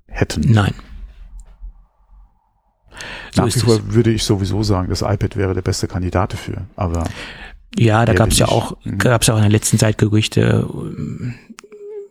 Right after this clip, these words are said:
Speaker 2: über, über ein, ähm, fo-, klappbares, äh, iPad, ne?
Speaker 1: Mhm.
Speaker 2: Und ich gehe davon aus, dass Apple in, in, in, in, in, in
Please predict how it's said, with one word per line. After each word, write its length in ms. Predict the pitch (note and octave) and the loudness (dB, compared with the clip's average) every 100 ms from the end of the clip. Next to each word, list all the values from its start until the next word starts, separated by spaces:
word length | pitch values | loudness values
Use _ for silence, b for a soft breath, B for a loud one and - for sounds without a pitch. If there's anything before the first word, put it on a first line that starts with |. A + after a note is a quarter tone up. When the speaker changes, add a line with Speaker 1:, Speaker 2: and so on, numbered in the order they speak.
| _ - - _ | _ -20 -20 _
Speaker 2:
über, 460 | C3+ A2+ G#2+ A2+ - | 2 4 2 0 -2
über 220 | - G#2+ | 0 2
ein, 260 | - A2 A2+ | 2 0 0
ähm, 380 | A2+ A#2 A#2 C3 _ - - - | 0 -2 -6 -12 _ -20 -20 -12
fo-, 260 | - - - - - - - | -6 -6 -6 -18 -16 -14 -10
klappbares, 720 | - A#2+ - G#2+ G2 G2 - | -2 -2 2 2 4 2 2
äh, 260 | - G#2+ A2 - B B B B - | 0 0 0 -4 B B B B -2
iPad, 500 | G2+ G#2 - - - - | 2 2 0 -4 -6 -4
ne? 220 | G#2+ C3 B B | -2 -2 B B
Speaker 1:
Mhm. 260 | A2 A2+ B B B B B B B | 0 0 B B B B B B B
Speaker 2:
Und 220 | - B2+ A2 | 2 2 2
ich 120 | - | 2
gehe 100 | G#2+ | 2
davon 240 | G#2+ G#2 | 2 4
aus, 160 | G#2 G#2 | 4 4
dass 100 | G2+ | 2
Apple 360 | A2+ G#2+ G2 | 2 4 4
in, 280 | G2+ - G#2 | 2 0 -2
in, 220 | - A#2+ A#2+ | 0 -2 -2
in, 420 | G2+ G#2 - A2 - | -4 -8 -8 -12 -8
in, 220 | B2 A2+ | -8 -6
in, 280 | A#2 G#2+ G2+ | -4 -4 -6
in 340 | - - - | -10 -18 -18